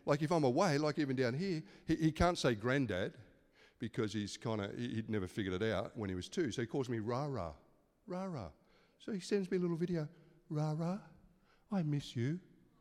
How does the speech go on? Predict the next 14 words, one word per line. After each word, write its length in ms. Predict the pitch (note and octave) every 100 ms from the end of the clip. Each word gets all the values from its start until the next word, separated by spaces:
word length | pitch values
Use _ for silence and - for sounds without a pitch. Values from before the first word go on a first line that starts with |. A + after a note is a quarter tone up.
| _ - -
How 140 | F#4 F4
good's 260 | E4+ E4
that? 280 | F4+ G4 E4 - - - - - - - - -
I 40 |
mean, 120 | F#4+
my 140 | G#4 G#4+
kids 340 | - - - A3+
never 200 | G#3+ E3
did 200 | C#3+ A2+
that. 340 | C#3 C#4+ - - - - - - - - -
I 60 | D#4+
was 140 | G#4 A3+
away 320 | A3 G#3 B3+
once, 520 | A#3+ C#3+ G3 - -